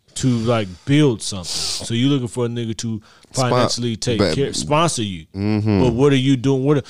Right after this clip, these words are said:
Speaker 1: So
Speaker 2: this is why we need a woman on the show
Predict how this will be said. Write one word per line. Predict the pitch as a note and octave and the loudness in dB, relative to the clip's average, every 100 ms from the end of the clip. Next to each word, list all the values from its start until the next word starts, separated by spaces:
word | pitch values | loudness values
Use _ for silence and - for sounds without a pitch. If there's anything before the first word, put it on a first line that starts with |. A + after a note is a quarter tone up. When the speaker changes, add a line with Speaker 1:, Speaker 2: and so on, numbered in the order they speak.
| - | -10
Speaker 1:
So | - - C#3+ B2+ G#2+ - _ _ _ _ _ _ _ _ _ _ _ _ _ _ _ - - - | -6 0 2 2 -2 -10 _ _ _ _ _ _ _ _ _ _ _ _ _ _ _ -20 -20 -6
Speaker 2:
this | D#3 B3 G3 | 0 2 2
is | D3+ | 2
why | D3 C3 | 4 6
we | C#3 | 6
need | C3 A2 | 6 4
a | |
woman | F#2+ G#2+ G2 F#2 | 4 4 2 2
on | E2+ | 0
the | D#2 | -2
show | - D2 - | -2 -4 -4